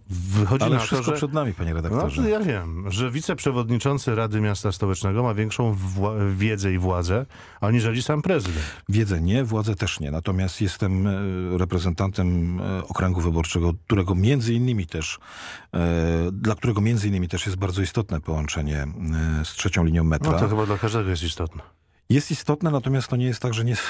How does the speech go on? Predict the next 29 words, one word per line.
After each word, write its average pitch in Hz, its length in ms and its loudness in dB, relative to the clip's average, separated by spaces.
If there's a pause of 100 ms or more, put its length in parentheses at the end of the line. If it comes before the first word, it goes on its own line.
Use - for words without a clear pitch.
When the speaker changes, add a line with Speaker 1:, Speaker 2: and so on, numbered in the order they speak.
(200)
Speaker 2:
nie 123 140 2
ma 120 120 2
żadnej, 113 440 0
mm, 120 340 0
alternatywy, 117 640 0
dlatego 82 280 -4
że 92 100 -2
chociażby 92 380 -4
przeznaczyliśmy 85 640 -2
w - 60 -6
tej 90 120 -2
chwili 82 200 -2
środki 82 340 -2
finansowe 85 580 0
między 104 420 4
innymi, 87 480 0 (580)
mm, 82 720 4
na 85 180 2
budowę 87 520 0
tramwaju 87 420 0
na 95 140 2
Gocław. 107 320 -4
To - 100 -10
jest - 80 -8
sto 80 100 -10
dwadzieścia 80 360 -2
pięć 78 220 -4
milionów 82 320 0
złotych. 87 400 -2